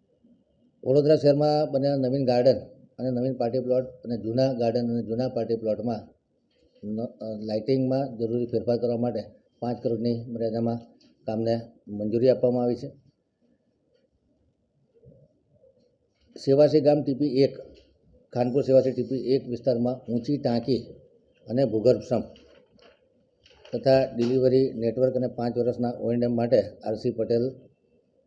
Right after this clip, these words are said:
કંપનીને વીસ પોઇન્ટ અઢાર કરોડના ખર્ચે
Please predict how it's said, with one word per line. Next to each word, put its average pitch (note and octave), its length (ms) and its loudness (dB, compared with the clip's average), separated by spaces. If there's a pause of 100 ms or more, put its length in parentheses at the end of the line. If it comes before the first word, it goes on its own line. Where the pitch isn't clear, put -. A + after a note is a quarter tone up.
(460)
કંપનીને A#2+ 580 0 (2250)
વીસ A#2 340 -2
પોઇન્ટ C#3+ 200 2
અઢાર B2+ 260 4
કરોડના B2 320 0
ખર્ચે A2 380 -2